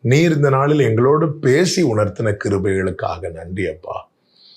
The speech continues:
தேவனுடைய ராஜ்யத்தை பூட்டி போடுகிறவர்களாய் நாங்கள் இராதபடிக்கு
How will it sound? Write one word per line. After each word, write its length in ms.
தேவனுடைய 500
ராஜ்யத்தை 800
பூட்டி 400
போடுகிறவர்களாய் 880
நாங்கள் 300
இராதபடிக்கு 800